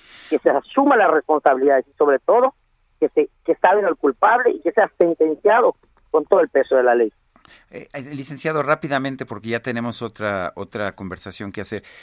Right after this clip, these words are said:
Speaker 2: Eh, dice el presidente que los va a recibir Alejandro Encinas. ¿Es, es correcto para ustedes, el subsecretario
Speaker 1: Es
Speaker 2: de Gobernación?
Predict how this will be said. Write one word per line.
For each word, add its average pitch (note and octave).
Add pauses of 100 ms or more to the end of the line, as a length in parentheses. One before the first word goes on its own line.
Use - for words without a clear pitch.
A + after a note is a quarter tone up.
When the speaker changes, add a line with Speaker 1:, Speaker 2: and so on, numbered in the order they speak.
Speaker 2:
Eh, G#2+ (360)
dice C#3+
el C3
presidente C3
que C#3
los A2+
va C3
a -
recibir C3
Alejandro A#2+
Encinas. A2+
¿Es, A2+
es -
correcto A#2+
para G2+
ustedes, A#2+
el G2
subsecretario G#2
Speaker 1:
Es A2+
Speaker 2:
de G2+
Gobernación? F#2+